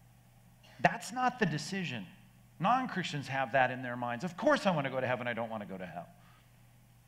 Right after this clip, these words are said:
And since most people in our country and in our culture believe in heaven and hell, of course they're gonna say,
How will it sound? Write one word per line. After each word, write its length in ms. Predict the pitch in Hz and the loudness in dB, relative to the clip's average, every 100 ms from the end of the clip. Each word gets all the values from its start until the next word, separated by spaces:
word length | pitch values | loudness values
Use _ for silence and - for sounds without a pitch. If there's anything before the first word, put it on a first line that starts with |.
| - | -16
And 120 | 123 | -10
since 200 | - 151 | -6 -4
most 300 | 135 196 208 | 2 0 0
people 340 | - 196 170 165 | -6 -6 -2 -2
in 60 | |
our 120 | 139 131 | -2 -2
country 420 | - 220 - 135 | -2 -2 -2 -4
and 80 | 135 | -4
in 60 | |
our 120 | 127 123 | -4 -4
culture 380 | - 208 - | -6 -6 -6
believe 340 | 127 139 175 156 | -6 -6 -4 -4
in 60 | |
heaven 280 | 139 165 160 | -2 -2 -2
and 100 | 135 | -4
hell, 340 | 120 180 180 151 - | -4 -2 -2 -4 -2
of 160 | 151 - | -2 -2
course 300 | - 254 - | -8 -8 -2
they're 100 | 190 | -2
gonna 160 | 170 | -2
say, 240 | 151 170 | 2 2